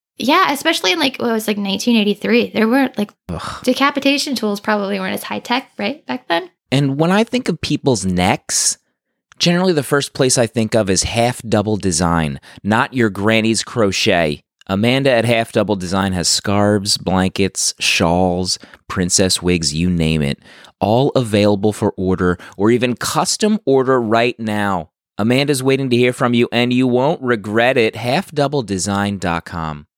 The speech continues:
Speaker 2: The, the final story, yeah, we can gloss over the general, and it was kind of a word. I, in general, I'm like, I'm always super skeptical, but I'm, like, mega skeptical if a business owner is telling me stories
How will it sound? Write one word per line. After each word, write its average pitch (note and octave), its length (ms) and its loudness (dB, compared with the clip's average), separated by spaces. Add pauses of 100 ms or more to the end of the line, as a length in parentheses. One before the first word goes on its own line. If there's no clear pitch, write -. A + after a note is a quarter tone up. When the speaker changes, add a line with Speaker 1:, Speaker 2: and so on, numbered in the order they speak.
Speaker 2:
The, B2+ 160 2
the B2+ 160 0
final D3 440 0
story, A2+ 760 2
yeah, G#2+ 140 -6
we G#2+ 100 0
can A#2 80 -2
gloss F#2+ 300 -4
over F2+ 160 -2
the F2 60 -4
general, F#2 260 -4
and F2+ 100 -4
it F2+ 40 -6
was F#2+ 80 -10
kind G2+ 140 -4
of F#2 60 -6
a F2+ 40 -10
word. F#2 220 -6
I, D3 80 -2 (200)
in G#3+ 140 4
general, E3+ 260 4
I'm B2+ 220 2
like, A#2 260 0
I'm G3+ 180 4
always B2 320 4
super B2+ 280 0
skeptical, D3+ 520 -2 (220)
but C3 100 -6
I'm, D3 140 2
like, C3+ 220 2
mega G#2 420 2
skeptical C#3 680 0
if A2 240 0
a G#2 80 -4
business F#2+ 440 -2
owner E2+ 280 -6
is E2+ 100 -6
telling E2+ 320 -4
me E2 60 -8
stories - 520 -4